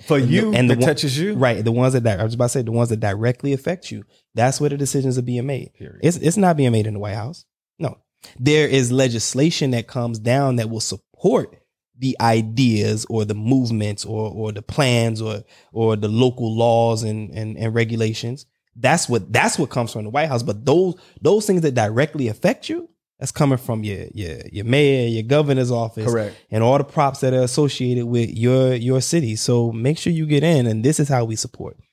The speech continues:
Speaker 2: This is what we're supposed to do. So, um, yeah, I mean, that's, that's how I, that's how I see it, man. Yeah.
Speaker 1: Uh, you know, like, did you ever think why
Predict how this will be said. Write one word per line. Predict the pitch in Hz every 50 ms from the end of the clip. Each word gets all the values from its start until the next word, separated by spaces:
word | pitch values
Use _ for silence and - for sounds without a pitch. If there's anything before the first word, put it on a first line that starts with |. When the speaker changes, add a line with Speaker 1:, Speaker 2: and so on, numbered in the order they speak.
| _ _ -
Speaker 2:
This | - 127 -
is | 135 131
what | 131 123 113
we're | 113 110 110
supposed | - - - 120 113 113 -
to | - -
do. | - - - - - - _ _ _ - - - -
So, | - - 117 110 110 110 107 104 101 -
um, | - 107 110 107 104 110 - - - - - 143 - _ _ _ _ _ _ _ -
yeah, | 113 147 156 123 104
I | 107
mean, | 120 123 117 117
that's, | 131 139 131 - - - - - -
that's | - 98 131 147 -
how | - 127 127 127
I, | 131 139 151 160 147 - - - - _ _ _ _ _ _ _ _ _
that's | - - 156 -
how | - - - -
I | 196
see | - - 143 131 127
it, | 123 127
man. | 131 - 180 175 - _ _ _ _ _ _ _ _ _ -
Yeah. | 110 117 131 170 202 - - - -
Speaker 1:
Uh, | 127 -
you | 190 190 196
know, | 196 190 180
like, | 165 - 160 151 147 147 - - - - - - - - _ - 151 147
did | 165 175 151
you | 185 240 254
ever | 247 175 160
think | - - 170 170 160 131 - - -
why | - 120 120 117 120 123 131 135 139 135 135 139 139 135 127